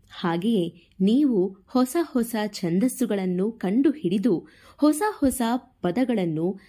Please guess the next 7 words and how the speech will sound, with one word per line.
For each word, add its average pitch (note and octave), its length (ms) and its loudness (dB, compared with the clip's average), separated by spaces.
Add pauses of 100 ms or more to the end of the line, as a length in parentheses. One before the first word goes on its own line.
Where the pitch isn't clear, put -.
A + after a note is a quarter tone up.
(160)
ಪದಪ್ರಯೋಗಗಳನ್ನು A3 1160 0
ಸಾಧಿಸಿ F3+ 800 -4 (200)
ಹೊಸ B3 280 2 (120)
ರೀತಿಯ F#3+ 460 -2 (100)
ಸಾಹಿತ್ಯ F3+ 680 -4 (360)
ಸೃಷ್ಟಿ A3 300 -2
ಮಾಡಬೇಕು. E3+ 680 -2